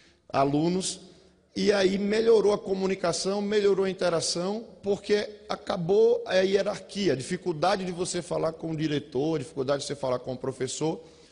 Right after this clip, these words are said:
E aí, através desse aplicativo,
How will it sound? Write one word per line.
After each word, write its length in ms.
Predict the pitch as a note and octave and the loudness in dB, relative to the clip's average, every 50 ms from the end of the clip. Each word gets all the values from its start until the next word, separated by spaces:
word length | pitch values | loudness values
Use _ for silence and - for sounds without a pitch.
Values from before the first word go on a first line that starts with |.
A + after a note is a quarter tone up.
| _ _ _ _ _ _ - - | _ _ _ _ _ _ -2 0
E 80 | D#3+ | 2
aí, 180 | E3+ E3+ F#3 G3+ | 2 4 4 2
através 420 | G#3 G#3 G3+ G3 E3+ E3+ E3+ D#3 | 0 0 0 0 2 2 2 2
desse 640 | A#2 E3 G3 G#3+ F#3 - - - - - B2+ B2 B2+ | 4 4 4 4 4 0 -4 -6 -6 -6 -4 0 0
aplicativo, 840 | B2 B2 - B2+ B2 - - E3+ E3+ - - D#3+ D#3+ E3 D#3+ F3 G3 | 0 0 -2 -4 -4 0 0 -2 0 0 -2 0 0 0 0 -2 -8